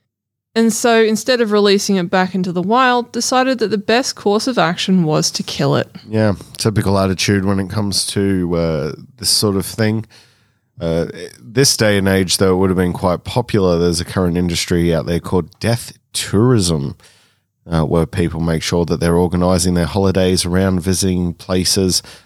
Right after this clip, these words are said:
Speaker 2: like famous murder crime scenes, death cults, all this sort of thing. So
Speaker 1: visiting, uh, you know, Belungalo Forest.
Speaker 2: Yes, absolutely, Snowtown. So if this, uh,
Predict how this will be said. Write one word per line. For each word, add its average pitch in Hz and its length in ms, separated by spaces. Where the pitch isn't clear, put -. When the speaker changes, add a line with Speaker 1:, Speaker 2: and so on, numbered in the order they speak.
Speaker 2:
like 90 400
famous 95 560
murder 87 400
crime 92 500
scenes, 90 640
death - 420
cults, - 480
all 95 140
this 90 160
sort 90 240
of 82 100
thing. 90 380
So 82 280
Speaker 1:
visiting, 175 760
uh, 165 320
you 175 160
know, 165 180
Belungalo 185 640
Forest. 190 800
Speaker 2:
Yes, - 560
absolutely, 92 680
Snowtown. 101 720
So 107 200
if 107 220
this, 104 420
uh, 95 280